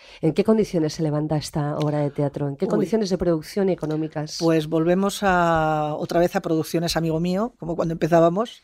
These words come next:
Speaker 1: O sea, hazme este favor
Speaker 2: ¿Qué
Speaker 1: y
Speaker 2: quiere
Speaker 1: que mañana
Speaker 2: decir?
Speaker 1: te lo devuelvo, ¿no?
Speaker 2: <laughs> Por favor, por favor, por favor. Entonces, afortunadamente, tenemos un equipo muy sólido y, y bueno, pues Mariano Pa-, Marín, eh, está haciendo la música y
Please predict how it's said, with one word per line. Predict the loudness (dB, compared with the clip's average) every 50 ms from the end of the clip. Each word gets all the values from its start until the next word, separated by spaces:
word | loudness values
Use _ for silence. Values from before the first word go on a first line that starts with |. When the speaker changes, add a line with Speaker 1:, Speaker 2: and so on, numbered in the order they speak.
| _ -8
Speaker 1:
O | -6 -4
sea, | 0 2 2
hazme | 4 4 2
este | 0 0 -4 -2
favor | 0 2 2 4 4 4 4
Speaker 2:
¿Qué | 4 4 4 4
Speaker 1:
y | 4
Speaker 2:
quiere | 4 4 6 6 6
Speaker 1:
que | 6 6
mañana | 6 4 4 4 4
Speaker 2:
decir? | 4 2
Speaker 1:
te | 2
lo | 2
devuelvo, | 2 2 2 2 2 2 2 2
¿no? | 0 -6 -6 -6
Speaker 2:
<laughs> | -6
Por | -6 -8
favor, | -6 -2 -2 0 2 4 4 4 2 0 -8 -14 -14 -14 -12 _ 0
por | 0 0 2
favor, | 2 2 4 4 2 0 0
por | -4 -4
favor. | 0 2 4 4 4 2 0 -4 -18 -20 -20 -20 -10 -2
Entonces, | 2 2 2 2 0 -4 -2 -2 -2 -2
afortunadamente, | -2 -6 -6 -6 -4 -4 -2 0 0 0 0 0 -2 0 0 2 2 2 2
tenemos | 0 -4 -6 -6 -8 -8 -8
un | -8 -8
equipo | -6 -8 -8 -6 -4
muy | -4 -4 -4
sólido | -2 -2 0 0 0 0 0 0 0 0 0 0 0
y, | 0 0 0 0 -2 -4 -6 -8 -14 _ _ -20 -20 -20 -20 -20 _ _ -6
y | -2 0
bueno, | 2 2 2 2 0 -4
pues | -6 -8 -8 -8 -8 -12 _ -12
Mariano | -10 -10 -8 -8 -8 -6 -4 -4 -2 -2 -2 -2 -4
Pa-, | -4 -4 -4
Marín, | -2 -2 0 2 2 2 2 0 0 0 0
eh, | -2 -2 -2 -2 -4 -4 -4 -4 -4 -4 -4 -6 -6 -6 -6
está | -4 -4 -4
haciendo | -4 -4 -4 -2 -2
la | -2 -2 -2
música | -2 -2 -4 -4 -4 -6 -4 -2 -2 0 0 -2 -2 -4 -8 -16 -20 -20 -20 -20 -20 _ -8
y | -2 0 2 2 2 2 0 0 0 0 -2 -2 -4